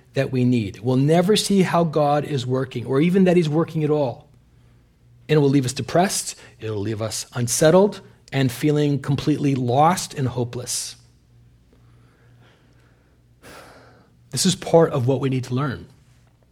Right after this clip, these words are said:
is that God is always working. And we were reminded of that in this passage. So this encounter with God, this is exactly what Paul needed, to be reminded that he didn't need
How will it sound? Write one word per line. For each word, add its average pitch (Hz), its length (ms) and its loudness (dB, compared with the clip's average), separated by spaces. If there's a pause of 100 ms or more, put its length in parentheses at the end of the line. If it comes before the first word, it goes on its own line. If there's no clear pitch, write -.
(180)
is - 100 -8
that 127 180 -4
God 135 520 0
is 120 180 -4 (100)
always 139 560 0 (140)
working. 123 520 -4 (800)
And 147 180 2
we 143 100 2
were 135 120 4
reminded 123 540 2
of 113 140 -4
that 107 300 -8
in 113 120 -4
this 110 120 -4
passage. - 600 -10 (1400)
So - 160 0
this 208 160 6
encounter 180 380 2
with 143 160 0
God, 127 260 0
this 139 160 -2
is 143 80 -4
exactly 160 600 0
what 147 260 0
Paul 135 280 0
needed, 123 380 -2 (880)
to 160 220 2
be 151 200 2
reminded 147 500 2
that 131 120 4
he 143 80 6
didn't 160 200 4
need 151 280 4